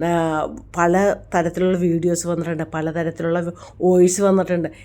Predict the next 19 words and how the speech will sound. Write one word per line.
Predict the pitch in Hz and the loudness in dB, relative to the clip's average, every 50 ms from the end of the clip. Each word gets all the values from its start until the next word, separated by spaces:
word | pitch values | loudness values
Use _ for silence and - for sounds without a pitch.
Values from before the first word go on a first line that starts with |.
| - - - 156 160 | -20 -14 -8 -4 -2
എന്നിട്ട് | 170 170 170 170 170 - - 185 190 - 180 | 0 0 0 0 -2 -2 -4 -4 -2 -2 0
പോലും | 175 170 165 165 170 175 190 220 269 269 - - - - - - - - - - - - - - - - - - - - - - 160 | 2 4 4 4 4 4 2 2 2 0 -4 -12 -20 -20 -20 -20 -20 -20 -20 -20 -20 -20 -20 -20 -20 -20 -20 -20 -20 -16 -8 -6 -4
അതൊന്നും | 156 180 180 170 165 165 175 185 175 | 0 0 2 2 2 2 2 2 0
ഇവർക്ക് | 165 165 165 165 - 190 190 - - 202 | 0 -2 -2 -2 -4 -6 -6 -2 0 4
തെളിവല്ല. | 185 180 180 185 190 202 202 175 180 180 175 165 160 160 156 151 151 151 170 175 175 165 147 139 - - - - - - - - - - - - - - - - - - - - - - | 4 4 4 4 4 2 2 2 0 0 0 0 0 -2 -2 -2 -2 0 0 0 0 0 -2 -6 -10 -16 -20 -20 -20 -20 -20 -20 -20 -20 -20 -20 -20 -20 -20 -20 -20 -20 -20 -18 -6 -4
കുറ്റം | 196 196 - - - 214 208 196 180 170 | -4 -4 -4 -2 0 0 2 2 0 0
ആരോപിച്ച | 170 175 165 147 - 180 180 - 196 180 165 | 0 0 0 0 0 -2 -4 -4 -4 -2 -2
പിള്ളേരാണ് | 170 156 156 156 156 156 156 160 151 143 147 185 247 - - - | -2 -2 -2 -2 -2 -4 -4 -6 -8 -8 -8 -8 -8 -8 -8 -8
അവരെ | 165 147 151 143 165 226 247 | -8 -6 -6 -8 -6 -6 -4
വെ-, | 220 - - | -4 -4 -4
പിന്നെ | - 156 156 147 143 143 143 139 | -6 -6 -6 -6 -8 -10 -8 -6
ജാമ്യത്തിൽ | 165 147 147 151 147 139 - 147 156 151 | -6 -4 -4 -6 -8 -8 -10 -10 -8 -8
ഇറക്കിയേക്കുന്നത്. | 147 147 - 143 139 139 139 143 143 139 135 135 - - - - - - - - - - - _ - 196 214 | -10 -10 -12 -12 -12 -12 -12 -14 -12 -12 -14 -14 -16 -20 -20 -20 -20 -20 -20 -20 -20 -20 -20 _ -4 -2 -2
ഇറക്കിയിട്ട് | 196 196 190 185 175 - 185 175 | -2 0 0 0 2 2 2 2
എന്തിനാ? | 175 180 180 175 165 165 - - - - - - - - - - - 202 196 | 4 2 2 2 0 -4 -8 -14 -20 -20 -20 -20 -20 -20 -20 0 4 4 6
എന്തിനാണ്? | 202 202 190 180 226 220 208 190 180 170 160 156 156 165 180 180 156 - - - - - - - - 208 | 6 6 6 4 4 4 6 4 2 0 0 0 0 2 2 2 0 -2 -10 -18 -20 -20 -10 -2 0 2
ഇത് | 190 254 - - | 2 2 4 6
പൊതുസമൂഹത്തിന് | 214 196 190 220 214 - 208 190 190 185 180 180 - 190 190 190 185 180 170 170 | 4 4 4 4 2 2 0 2 2 2 0 0 0 0 2 2 2 4 4 4
എന്ത് | 175 185 185 196 202 190 | 4 4 4 4 4 4